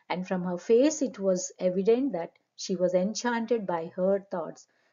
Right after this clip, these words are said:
So, వైఫ్ కూడా డ్రీమ్ చేసుకుంటూ ఉందన్నమాట. ఆమె కలలు ఆమెకున్నాయి. So, even Dimitrich pictured to himself autumn with its rains, its cold evenings and its Saint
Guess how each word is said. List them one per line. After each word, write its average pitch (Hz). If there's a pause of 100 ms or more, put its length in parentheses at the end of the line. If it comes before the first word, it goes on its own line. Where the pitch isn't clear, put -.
(140)
So, 202
వైఫ్ 208
కూడా 240
డ్రీమ్ 202
చేసుకుంటూ 196
ఉందన్నమాట. 170
ఆమె 175
కలలు 190
ఆమెకున్నాయి. 170 (640)
So, 226
even 254
Dimitrich 247 (120)
pictured 262
to 220
himself 202 (100)
autumn 208
with 190
its -
rains, 214 (420)
its 175 (180)
cold 214
evenings 220 (100)
and 180
its -
Saint 220